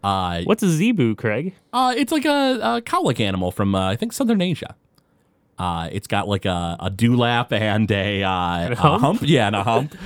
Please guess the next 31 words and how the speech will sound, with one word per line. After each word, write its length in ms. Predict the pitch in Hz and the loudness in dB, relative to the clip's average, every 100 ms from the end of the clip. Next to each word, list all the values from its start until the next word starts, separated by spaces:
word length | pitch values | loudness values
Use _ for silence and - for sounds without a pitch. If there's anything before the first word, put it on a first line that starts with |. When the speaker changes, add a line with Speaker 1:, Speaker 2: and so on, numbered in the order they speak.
| - - | -16 -16
Speaker 1:
<laughs> 280 | 208 - - | -16 -16 -8
Uh, 420 | 120 117 139 110 | -8 0 0 0
so 580 | - 175 - 202 175 147 _ - - - - - _ _ _ - - | -4 -6 0 2 2 -4 _ -20 -20 -20 -20 -20 _ _ _ -14 0
you 200 | 170 202 | 4 4
have, 340 | 202 190 165 | 4 2 0
uh, 360 | 165 156 135 - | 0 0 0 0
l-, 140 | 139 143 | 0 2
you 140 | 143 | 2
know, 80 | 131 | 2
Lisa 260 | 123 175 | 2 0
doing 220 | 190 185 170 | 0 0 2
that, 240 | 110 104 | 2 0
and, 320 | 123 110 107 110 | 0 0 0 -2
and 340 | 104 98 95 - _ _ | -2 0 -2 -6 _ _
she 340 | - - 139 | -6 0 0
mentions 540 | 120 120 135 151 151 139 | 2 4 4 4 2 2
to 100 | 139 | 0
Marge 420 | 123 160 226 147 | 2 2 2 0
that 500 | 131 120 - 117 123 120 | -2 -6 -6 -2 -2 0
she 140 | - | 0
wants 180 | 180 151 | 0 2
Maggie 380 | 131 135 185 208 | 2 2 0 0
to 80 | 190 | 2
have 180 | 175 147 | 2 0
all 300 | 143 165 277 | 0 0 2
the 160 | 294 | 0
advantages 640 | 262 202 180 185 180 180 | 2 2 2 2 0 0
that 120 | 190 127 | 0 0
Lisa 440 | 131 170 226 220 | 2 2 2 0
didn't 440 | 190 156 165 147 131 | 2 2 2 2 2
have. 380 | 104 90 87 | 0 0 -2